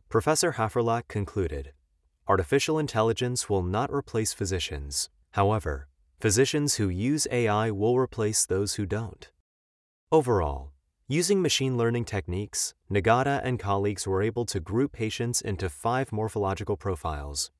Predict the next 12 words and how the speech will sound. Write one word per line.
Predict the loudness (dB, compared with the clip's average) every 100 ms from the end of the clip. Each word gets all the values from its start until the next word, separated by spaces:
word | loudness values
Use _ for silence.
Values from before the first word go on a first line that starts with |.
| _
with | 0 0 2
unique | 0 2 0 0
clinical | -2 0 0 0
characteristics | 0 -2 -2 -4 -2 -6 -6 -6 -6 _ _ 0
and | 0
classify | 2 0 0 0 0
lower-risk | 2 2 2 2 2 -2 -2
patients | -2 0 -2 0 -2
into | -2 -4 -4
eight | -2 -4 -2
genetic | -2 -2 -2 -2
signatures. | -2 -4 -6 -6 -6 -4 -6